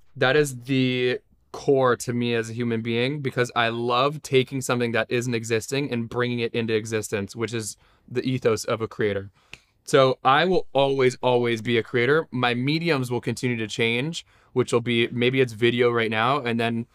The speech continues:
maybe in ten years it's something in augmented reality. The mediums will change, but I'll always continue creating. The, it's, it is, in my opinion, the dream job, because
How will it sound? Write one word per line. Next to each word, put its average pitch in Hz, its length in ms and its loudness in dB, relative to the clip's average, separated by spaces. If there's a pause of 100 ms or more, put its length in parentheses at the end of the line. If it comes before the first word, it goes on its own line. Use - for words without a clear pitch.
(280)
maybe 127 300 0
in 120 80 0
ten 120 240 -2
years 120 260 -2
it's - 300 -8
something 117 340 0
in 117 180 -4
augmented 120 480 0
reality. 117 480 2
The 110 120 -4
mediums 139 400 0
will 123 80 -2
change, 120 300 -2
but 110 100 -4
I'll 107 100 -2
always 120 400 2
continue 113 380 -4
creating. 107 460 -2 (520)
The, 127 540 0 (960)
it's, 143 240 2 (320)
it 143 120 6
is, 143 280 0 (720)
in 139 140 4
my 139 240 4
opinion, 127 640 0 (340)
the 127 160 4
dream 127 380 0
job, 123 480 4 (380)
because 131 480 4